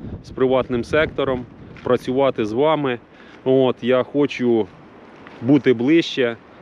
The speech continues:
і я хочу, щоб ми разом зробили цю трансформацію в приватному секторі. От, я хочу, щоб ми все-таки, е, не втратили,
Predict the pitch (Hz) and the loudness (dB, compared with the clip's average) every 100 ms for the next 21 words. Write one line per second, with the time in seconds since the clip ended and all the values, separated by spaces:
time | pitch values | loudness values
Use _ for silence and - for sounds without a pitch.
0 | - 123 123 131 165 - - 135 120 131 | -2 0 2 0 -2 -2 -4 -2 0 0
1 | 143 123 117 110 117 131 123 - 117 123 | 0 0 -4 -4 -2 0 0 0 -4 -4
2 | 113 - 120 110 95 - 95 - 113 120 | -2 -4 -2 -2 -2 -4 -8 -4 -2 0
3 | 117 113 117 - 143 - 120 110 - - | -2 -4 -6 -2 -4 -2 -6 -6 -6 -8
4 | - - - 120 117 - 120 131 123 117 | -10 -12 -8 -2 -2 -2 -2 0 2 0
5 | 113 - - 151 160 147 131 - 123 123 | -2 -8 -6 -2 -2 -2 -8 -4 -4 -2
6 | 143 131 110 139 127 117 - 117 110 - | -4 -4 -4 -4 -2 -4 -4 -4 -4 -6
7 | - - - - 117 117 113 107 95 - | -16 -20 -18 -6 -2 0 0 -2 -6 -14
8 | - - - - - - - - - - | -18 -18 -16 -20 -20 -20 -20 -20 -20 -20
9 | - 139 151 - 147 120 107 95 87 | -6 0 0 0 0 0 0 -2 -4